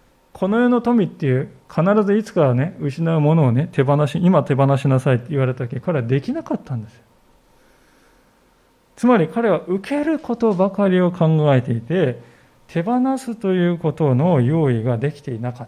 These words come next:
たのです。同じことがヤコブとヨハネにも言えるわけです。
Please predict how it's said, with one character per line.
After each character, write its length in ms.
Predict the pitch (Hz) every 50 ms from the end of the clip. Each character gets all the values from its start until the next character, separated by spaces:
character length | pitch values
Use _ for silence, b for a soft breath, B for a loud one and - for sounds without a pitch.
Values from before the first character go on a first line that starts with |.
| -
た 100 | _ -
の 60 | - - - 165 156
で 60 | 156
す。 180 | - _ _ _ _ _ _ _ - - - - _ _ _ _ _ _ _ _ _ _ _ - - _ _ _ _ _ _ b b b b b b b b b _
同 160 | 156 180 214
じ 120 | 214 226 233
こ 120 | - 247
と 100 | 226 233
が 100 | 196 175
ヤ 140 | 160 175 190
コ 140 | 190 208 190
ブ 80 | 180
と 120 | 165 147 139
ヨ 100 | 160 175
ハ 140 | 151 175 156
ネ 140 | 143 131
に 80 | 123 120
も 240 | 113 107 107 120 -
言 120 | - 120 123
え 100 | 127 123
る 200 | 120 120 123 123
わ 100 | 135 113
け 100 | 107 -
で 140 | 147 139 139
す。 160 | - - _